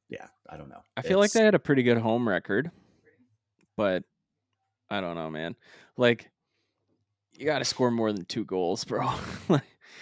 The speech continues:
Speaker 2: you can't keep winning playoff hockey games, like, two one. It's just, it's not a good recipe for success.
Speaker 1: No, no.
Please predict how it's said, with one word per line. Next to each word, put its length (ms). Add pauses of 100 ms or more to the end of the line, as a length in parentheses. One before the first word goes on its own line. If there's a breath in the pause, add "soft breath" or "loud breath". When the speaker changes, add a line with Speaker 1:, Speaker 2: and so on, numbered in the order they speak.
(200 loud breath)
Speaker 2:
you 100
can't 240
keep 220
winning 460 (1080)
playoff 320
hockey 340
games, 400
like, 260
two 180
one. 300
It's 200
just, 280 (180)
it's 180
not 220
a 100
good 380
recipe 420
for 180
success. 520 (360 soft breath)
Speaker 1:
No, 340 (280)
no. 240